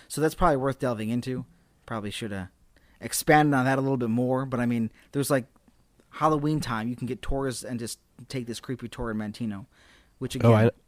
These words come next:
Speaker 2: I
Speaker 1: during
Speaker 2: think
Speaker 1: a
Speaker 2: they're
Speaker 1: normal
Speaker 2: doing
Speaker 1: time
Speaker 2: some
Speaker 1: would
Speaker 2: digital ti-, digital tours right now, I think. That's what I heard.
Speaker 1: Oh.
Speaker 2: Yeah. I don't know how
Speaker 1: Amazing.
Speaker 2: I don't know if it's the same. I can't imagine that would be the same. You know,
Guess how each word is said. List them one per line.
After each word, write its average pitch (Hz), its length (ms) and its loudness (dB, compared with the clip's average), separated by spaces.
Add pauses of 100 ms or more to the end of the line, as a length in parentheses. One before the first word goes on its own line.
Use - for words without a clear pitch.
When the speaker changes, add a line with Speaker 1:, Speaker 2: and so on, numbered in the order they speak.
(160)
Speaker 2:
I 101 60 2
Speaker 1:
during 156 160 6
Speaker 2:
think 151 100 4
Speaker 1:
a - 20 6
Speaker 2:
they're 151 40 8
Speaker 1:
normal 170 180 6
Speaker 2:
doing 170 140 4
Speaker 1:
time 110 100 -2
Speaker 2:
some 107 120 0
Speaker 1:
would 123 140 -4
Speaker 2:
digital 117 460 2
ti-, - 180 -10 (540)
digital 110 360 0
tours 104 440 0
right - 180 -14
now, - 280 -12 (180)
I - 40 -12
think. - 580 -8 (320)
That's - 180 -14
what 87 80 4
I 78 80 0
heard. 117 380 0
Speaker 1:
Oh. 95 340 -10 (560)
Speaker 2:
Yeah. 87 320 -4 (1700)
I 107 80 0
don't 104 100 6
know 92 100 6
how 87 260 6
Speaker 1:
Amazing. 107 540 -4 (300)
Speaker 2:
I - 60 -4
don't 98 100 4
know 90 80 8
if 87 100 2
it's - 160 -6
the - 60 -8
same. 82 580 -4
I - 80 -8
can't 95 200 0
imagine 87 320 -2
that 85 120 -4
would 85 120 -4
be 87 100 -4
the 95 100 -8
same. 78 300 -6 (2250)
You - 80 0
know, 80 200 2